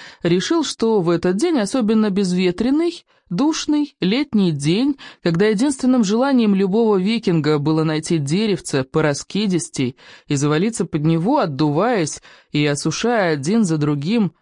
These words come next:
рога с прохладной водой, самое то устроить урок по выпасу оленей верхом на драконах.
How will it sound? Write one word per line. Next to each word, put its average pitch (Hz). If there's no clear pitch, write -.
рога 170
с -
прохладной 147
водой, 185
самое 359
то 320
устроить 262
урок 269
по 220
выпасу 185
оленей 302
верхом 175
на 175
драконах. 147